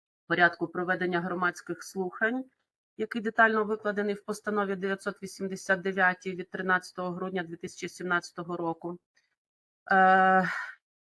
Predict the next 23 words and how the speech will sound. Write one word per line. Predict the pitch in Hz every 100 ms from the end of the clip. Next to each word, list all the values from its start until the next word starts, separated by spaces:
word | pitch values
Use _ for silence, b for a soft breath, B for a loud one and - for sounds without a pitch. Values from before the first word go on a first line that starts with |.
| _ _
ці | - 254
зміни, | 214 233 214 190 180 - 175
е, | 170 170
були | 185 202
внесені | 190 208 202 175 170 - -
також | 190 - 170
для | 160
того, | 175 240 247
щоб | 220 196 180
регулювати | - 180 180 180 175 170 170
здійснення | 160 170 175 170 165
громадських | 156 170 170 160 - 165 -
слухань | - 262 269 220 - b b b _
в | 185
режимі | 208 190 185 170
відеоконференції | 170 156 160 180 180 202 226 269 277 226
в |
процесі | - 202 214 208 196
здійснення | 185 208 - 185 185
оцінки | 185 185 185 180
впливу | _ 180 170
на | 175
довкілля | 170 165 - 180 170 160